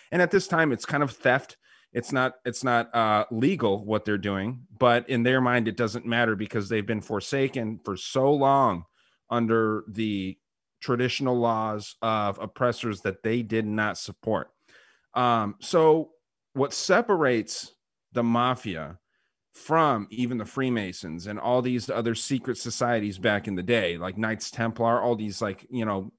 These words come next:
I wouldn't say ancient secret societies necessarily, but the secret societies of, of old, right? Um, which all of them technically have their roots,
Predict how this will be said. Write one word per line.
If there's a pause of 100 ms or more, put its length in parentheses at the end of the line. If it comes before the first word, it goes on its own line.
(300)
I
wouldn't
say
ancient
secret
societies
necessarily,
but
the (220)
secret
societies
of,
of (220)
old,
right? (640)
Um,
which
all
of
them
technically
have
their
roots,